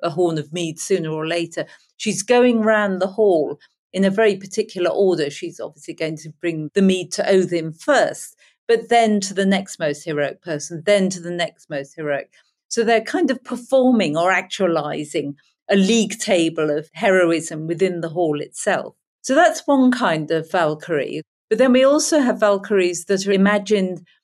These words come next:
as human women or semi-human who are also fighters. They're shield maidens and they take up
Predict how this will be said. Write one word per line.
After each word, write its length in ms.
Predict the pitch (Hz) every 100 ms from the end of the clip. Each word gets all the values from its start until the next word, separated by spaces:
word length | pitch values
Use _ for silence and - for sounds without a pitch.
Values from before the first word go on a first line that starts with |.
| _ _ _
as 260 | 196 185 180
human 600 | - 262 269 214 170 156
women 360 | 160 135 127
or 140 | 160 160
semi-human 1000 | 160 226 214 196 196 185 143 135 135 - _ _ -
who 140 | 220
are 100 | 214
also 400 | 208 202 - 190
fighters. 760 | 175 - 196 175 170 156 131 -
They're 140 | 180
shield 420 | - - 214 175 170
maidens 640 | 151 135 127 151 127 -
and 180 | 170 170
they 100 | 180
take 400 | 190 233 208 -
up 220 | 165 -